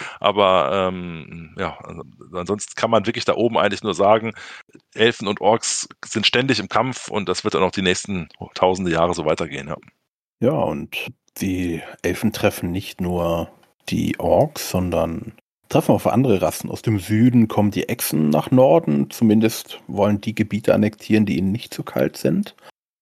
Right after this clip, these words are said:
Speaker 2: Aber auch, ähm, Menschen, Trolle und Zwerge werden getroffen. Aber hier ist es überwiegend, überli-, blah,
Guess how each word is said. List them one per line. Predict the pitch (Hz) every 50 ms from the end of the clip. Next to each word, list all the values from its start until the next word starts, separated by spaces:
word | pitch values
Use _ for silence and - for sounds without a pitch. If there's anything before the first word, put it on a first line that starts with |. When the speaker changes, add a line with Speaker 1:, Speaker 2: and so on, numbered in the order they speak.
| _ _
Speaker 2:
Aber | - 92 87 87 98 107 123 127 131 - 50
auch, | - 101 110 120 - - - - - - -
ähm, | - 104 107 110 107 113 107 107 104 101 - _ _
Menschen, | - 101 95 95 113 120 - - - - 120 123 123 - - - _ _ -
Trolle | - - 85 92 101 110 110 110 107 104 - - -
und | 107 -
Zwerge | - - - 104 127 - 156 123 95 -
werden | 87 82 - - - -
getroffen. | - - - - - - - - - -
Aber | - - - 101 117 135 139 - -
hier | - - - - - - 92 104 - - - - - - - _ _ _ _ _ _ _ _ _ _ _ -
ist | 127 - - -
es | 117 - - -
überwiegend, | 120 117 110 110 107 107 104 107 107 101 110 110 104 -
überli-, | 120 120 123 113 107 107 104 104 - -
blah, | - 98 95 110 113 90 -